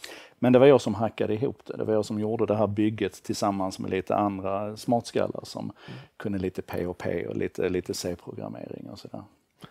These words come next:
Speaker 2: Vad var det för hemsida innan Aftonbladet?
Speaker 1: Från början så var det ju Mark Comerford och ett gäng på, eh, på, eh, J M G i Stockholm, som, eller J M K är det i Stockholm,
Speaker 2: Just det.
Speaker 1: ju, J M K, som, eh,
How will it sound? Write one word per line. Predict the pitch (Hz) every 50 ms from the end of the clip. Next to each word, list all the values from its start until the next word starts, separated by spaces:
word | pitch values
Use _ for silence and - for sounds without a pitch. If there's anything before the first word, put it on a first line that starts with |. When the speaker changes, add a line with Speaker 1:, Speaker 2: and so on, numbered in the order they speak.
| _ _
Speaker 2:
Vad | - 123 120
var | 131 127
det | 123
för | 120 -
hemsida | 127 139 120 117 - - 123 110 117 117
innan | 120 117 123 131 101 - - - _ _ -
Aftonbladet? | - - - - - 95 87 85 - - - 104 - - _ - - - 277 202 160
Speaker 1:
Från | - 165 165
början | 147 170 170 180 156 139 127
så | - 170
var | 160 196 185
det | 151 143
ju | 139 135
Mark | 139 135 131 -
Comerford | - 170 147 120 117 113 104 - - 127 117 113 107 117
och | 123 113 104 -
ett | 123 110 -
gäng | 147 139 127 113 107 -
på, | - - 117 107 104 104 104 101 104 101 101
eh, | 101 104 104 101 101 101 104 104 -
på, | - 110 104 101 101 101 101
eh, | 101 98 98 98
J | 104 107 113 113
M | 113 107 104
G | 101 98
i | 98
Stockholm, | - - 131 127 - 127 107 98
som, | - - 98 95 101 101 101 - -
eller | 113 110 113
J | 110 113 117
M | 107 98 98 -
K | 113 110
är | 110 -
det | -
i |
Stockholm, | - - - - - - - -
Speaker 2:
Just | 117 - 113 113
det. | 110
Speaker 1:
ju, | 110
J | 107
M | 104 104 101 -
K, | 113 107 101
som, | 101 - - 110 104 104 101 104
eh, | 104 101 104 101 104